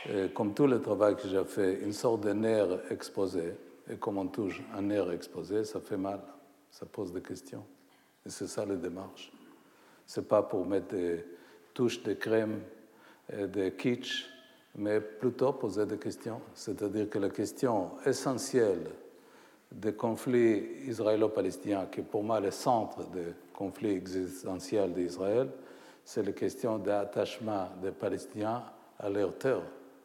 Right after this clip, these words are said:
Alors on peut dire qu'on va ignorer, qu'on va pas accepter les lois de, de retour des Palestiniens, que, que on va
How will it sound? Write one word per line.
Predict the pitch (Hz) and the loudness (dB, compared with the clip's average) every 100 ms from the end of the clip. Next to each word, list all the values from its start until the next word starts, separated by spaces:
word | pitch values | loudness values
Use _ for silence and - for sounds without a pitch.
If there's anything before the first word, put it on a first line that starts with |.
| - _ _ _ _ _ _ _ _ _ _ _ _ - - - - | -20 _ _ _ _ _ _ _ _ _ _ _ _ -20 -20 -16 0
Alors | 110 107 | 6 6
on | 113 | 6
peut | 113 139 | 8 8
dire | 123 131 120 | 10 6 6
qu'on | 131 117 113 | 8 8 8
va | 117 117 | 8 8
ignorer, | 113 117 107 107 113 113 | 8 4 6 8 8 8
qu'on | 113 | 4
va | 107 107 | 4 6
pas | 117 | 8
accepter | 113 113 135 - 120 | 6 6 0 2 4
les | 107 107 | 6 6
lois | 107 104 110 | 4 6 6
de, | 107 120 113 | 6 2 0
de | 101 107 | 2 2
retour | 104 104 - 117 110 | 4 2 2 0 2
des | 101 | 0
Palestiniens, | 113 101 - 110 107 107 110 - - - - - | 0 0 -2 -6 -2 -2 -2 -8 -18 -20 -20 -14
que, | - 110 104 | 0 0 0
que | - 110 101 101 - - - | 0 2 4 2 -2 -8 -4
on | 110 | -2
va | 101 113 110 | 4 6 6